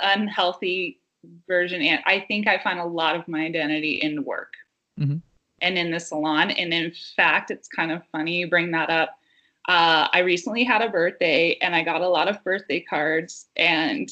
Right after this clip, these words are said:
Speaker 1: um, it was so interesting because all of my birthday cards were all kind of centered around my salon brand.
Speaker 2: Right.
Speaker 1: And that made me realize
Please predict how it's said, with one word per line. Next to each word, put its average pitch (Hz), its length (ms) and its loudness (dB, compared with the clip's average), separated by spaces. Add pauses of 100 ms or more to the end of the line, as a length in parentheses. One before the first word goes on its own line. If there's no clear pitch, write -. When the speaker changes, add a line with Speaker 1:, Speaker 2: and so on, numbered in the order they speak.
(120)
Speaker 1:
um, 165 540 0
it - 180 -2
was 208 160 -4
so 190 380 2
interesting 180 920 -2 (600)
because 175 800 2
all 190 220 4
of 202 100 0
my 170 260 -2
birthday 269 440 2
cards 175 680 0
were 170 760 2 (1040)
all 175 680 6 (680)
kind 196 280 4
of 180 80 0
centered 185 360 0
around 170 440 2
my 175 120 2
salon 160 560 -2
brand. 117 500 -2 (400)
Speaker 2:
Right. 120 220 -2 (320)
Speaker 1:
And 202 280 0
that 196 260 2
made 208 320 -2
me 208 200 -4
realize 185 1160 -2